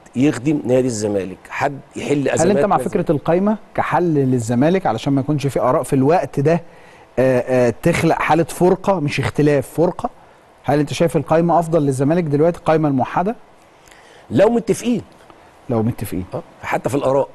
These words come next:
Speaker 2: ما فكرتش تخش الانتخابات؟
Speaker 1: لا، أنا كورة. السنة اللي فاتت، آه، يعني ال-، ال-، الفترة اللي فاتت اتعرض عليا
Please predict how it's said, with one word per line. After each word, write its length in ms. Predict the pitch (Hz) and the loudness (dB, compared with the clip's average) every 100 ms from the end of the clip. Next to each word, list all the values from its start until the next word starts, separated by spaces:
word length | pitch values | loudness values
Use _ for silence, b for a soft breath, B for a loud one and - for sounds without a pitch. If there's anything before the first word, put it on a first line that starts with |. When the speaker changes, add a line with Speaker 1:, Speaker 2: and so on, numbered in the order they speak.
| - B B B | -16 B B B
Speaker 2:
ما 60 | 143 | -4
فكرتش 420 | 123 - 175 - | -2 -2 -2 -4
تخش 320 | - 147 151 | -4 -2 -2
الانتخابات؟ 440 | 160 131 - 120 170 - - - B B B - - | -2 -2 -4 -6 -6 -10 -20 -20 B B B -20 -6
Speaker 1:
لا، 200 | 277 - | -2 0
أنا 200 | - - | 0 0
كورة. 340 | - 165 98 80 - - - - - - - - - - | 0 0 0 -8 -20 -20 -20 -20 -20 -20 -20 -20 -20 -4
السنة 180 | 160 151 | -2 0
اللي 140 | 160 | 0
فاتت، 240 | 147 - | -2 0
آه، 140 | 123 113 | 0 2
يعني 140 | 104 | 0
ال-، 80 | 104 | 0
ال-، 400 | 107 107 110 107 | -2 -4 -4 -4
الفترة 300 | - 131 131 | -4 -2 -2
اللي 200 | 113 98 | -2 -6
فاتت 280 | 90 127 127 - - | -2 -2 -2 -6 -10
اتعرض 420 | 92 - 110 113 | -10 -4 -4 -2
عليا 380 | 98 98 107 131 | 0 0 2 0